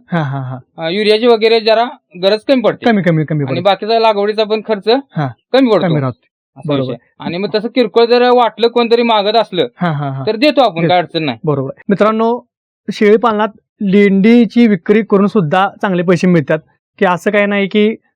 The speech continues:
Speaker 1: फक्त शेळ्या आणि बोकडं विकूया, पाटी विकूया आणि पैसे मिळतात. लेंडी सुद्धा विकून पैसे मिळतात. दादा जगा कुणाला लागलेत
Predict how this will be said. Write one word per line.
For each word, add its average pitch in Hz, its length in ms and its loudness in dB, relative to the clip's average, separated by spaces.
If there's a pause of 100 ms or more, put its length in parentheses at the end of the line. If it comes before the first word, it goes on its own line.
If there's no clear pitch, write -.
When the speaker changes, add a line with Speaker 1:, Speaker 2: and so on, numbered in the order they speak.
(280)
Speaker 1:
फक्त 180 200 0
शेळ्या 185 340 0
आणि 190 100 -2
बोकडं 175 320 2
विकूया, 175 340 0
पाटी 170 360 -4
विकूया 156 240 -2
आणि 170 100 -2
पैसे 165 260 -2
मिळतात. 156 200 0
लेंडी 170 360 0
सुद्धा 185 220 0
विकून 175 240 -2
पैसे 160 180 0
मिळतात. 160 240 0 (380)
दादा 180 420 0
जगा 196 220 0
कुणाला 190 280 -2
लागलेत 185 340 0